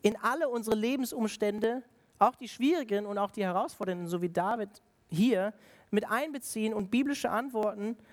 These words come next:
auf unsere Fragen, die uns im Leben begegnen, suchen, dann werden wir häufig falsche Schlüsse aus diesen Situationen, durch die wir gehen, ziehen. Ein Beispiel, ein Beispiel zum Beispiel, "Gott liebt mich nicht mehr."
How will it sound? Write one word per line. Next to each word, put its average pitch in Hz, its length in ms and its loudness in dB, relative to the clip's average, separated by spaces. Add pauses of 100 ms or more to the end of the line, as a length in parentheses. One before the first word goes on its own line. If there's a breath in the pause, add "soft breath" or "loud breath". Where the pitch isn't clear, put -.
(120)
auf 190 80 0
unsere 214 260 0
Fragen, 233 640 0
die 202 140 -2
uns 196 180 -2
im 202 120 0
Leben 214 320 2
begegnen, 202 400 -2
suchen, 226 500 0
dann 240 320 0 (320 loud breath)
werden 233 420 2
wir 262 240 -4
häufig 233 400 -2
falsche 254 560 0
Schlüsse 233 680 0 (640 soft breath)
aus 214 300 4
diesen 202 280 -2
Situationen, 196 920 -2
durch 175 160 -2
die 185 160 -2
wir 175 100 2
gehen, 185 480 -2 (680 soft breath)
ziehen. 175 460 0 (1120)
Ein 180 240 2
Beispiel, 196 540 -2 (440)
ein 165 180 0
Beispiel 185 440 -4
zum 226 140 -6
Beispiel, 208 280 -2
"Gott 202 360 0
liebt 233 340 -4
mich 254 300 0
nicht 269 340 2
mehr." 196 300 2